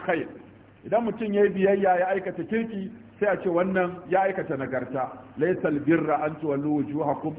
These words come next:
qibala al-mashriq wal, walakinnal birra man amana billahi wal yawmil akhir wal malaikati wal kitabi wan nabiyyin wa atal mala ala hubbihi dhawil qurba." Har zuwa ƙarshen aya.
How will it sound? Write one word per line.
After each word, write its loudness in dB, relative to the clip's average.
qibala -2
al-mashriq -2
wal, -2
walakinnal 4
birra 2
man -8
amana -4
billahi -2
wal -2
yawmil -2
akhir 0
wal -2
malaikati 0
wal -4
kitabi -2
wan 2
nabiyyin 0
wa 4
atal -2
mala 4
ala 0
hubbihi -4
dhawil -2
qurba." 0
Har 4
zuwa 4
ƙarshen -4
aya. 2